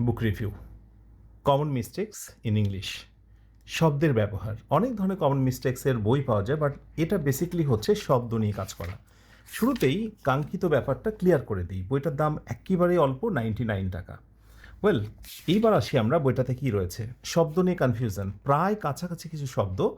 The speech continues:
আহ, সেই শব্দগুলো ব্যবহারের ক্ষেত্রে আমরা প্রায়শই একটা বিভ্রান্তির মধ্যে পড়ে যাই যে কোনটা ব্যবহার করলে অর্থটা বেশি প্রাণবন্ত হবে। তো এরকম অনেক শব্দ রয়েছে, প্রচুর শব্দ নিয়ে কাজ করা হয়েছে।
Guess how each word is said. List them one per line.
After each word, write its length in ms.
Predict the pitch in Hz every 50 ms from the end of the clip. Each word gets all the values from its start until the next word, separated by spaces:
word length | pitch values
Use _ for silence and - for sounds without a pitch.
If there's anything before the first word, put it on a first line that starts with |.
| - - - - - - - -
আহ, 140 | 113 117 113
সেই 160 | - - 185
শব্দগুলো 420 | - - 180 165 160 165 170 170 160
ব্যবহারের 360 | 135 131 123 127 143 147 143
ক্ষেত্রে 280 | 143 151 139 - 151 147
আমরা 200 | 131 123 131 127
প্রায়শই 440 | - 135 123 120 - - 135 135
একটা 240 | 127 120 110 - 123
বিভ্রান্তির 500 | 107 104 131 131 123 135 151 147 143 151
মধ্যে 220 | 131 127 120 120 120
পড়ে 240 | - 117 107 101
যাই 260 | 92 104 123 165 214 208
যে 140 | 147 127 123 - -
কোনটা 360 | - 170 180 180 165 - 180
ব্যবহার 520 | 156 127 104 95 95 117 117 123 156 185 175
করলে 320 | - 143 113 107 120 - - - - - - - - - - - _
অর্থটা 340 | - 135 127 - 170 165 165
বেশি 240 | 143 127 123 - 165
প্রাণবন্ত 480 | - - 117 113 110 101 101 101 95 104
হবে। 280 | 95 98 90 92 - - - - _ _ _ _ - - _ _ _ - - -
তো 320 | 151 147 147 147 - - - -
এরকম 300 | 170 214 233 - 247 190
অনেক 380 | 180 208 240 262 269 247 -
শব্দ 300 | - - - 127 110 117
রয়েছে, 380 | 107 101 95 92 92 - - 101 -
প্রচুর 220 | - 139 127 160 165
শব্দ 280 | - - 135 120 120
নিয়ে 160 | 131 131 131 120
কাজ 200 | 127 123 120 -
করা 200 | - 139 143 139
হয়েছে। 420 | 143 156 151 147 - - 214 -